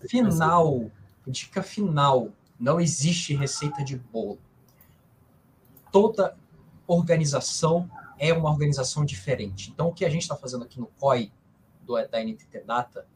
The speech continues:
Speaker 2: não vai ser a mesma coisa. Se eu entrasse numa organização amanhã, não seria os mesmos passos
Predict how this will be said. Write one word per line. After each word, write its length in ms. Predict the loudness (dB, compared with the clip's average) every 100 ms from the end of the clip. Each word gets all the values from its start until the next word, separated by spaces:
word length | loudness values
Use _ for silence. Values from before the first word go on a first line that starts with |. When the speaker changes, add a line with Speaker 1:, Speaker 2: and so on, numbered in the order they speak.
| _ _ _ _
Speaker 2:
não 160 | -4
vai 120 | -2 -2
ser 180 | 0
a 40 | 0
mesma 280 | 0 0 -2
coisa. 240 | -2 -2
Se 80 | 0
eu 80 | 0
entrasse 320 | 0 -2 0
numa 140 | 0
organização 480 | 2 2 0 -2 -4
amanhã, 340 | -2 -2 -2 -4 _ _
não 120 | -4
seria 280 | -2 2 2
os 140 | 2
mesmos 320 | 0 -2 -4 -4
passos 720 | -2 -2 -2 -6 -12 -14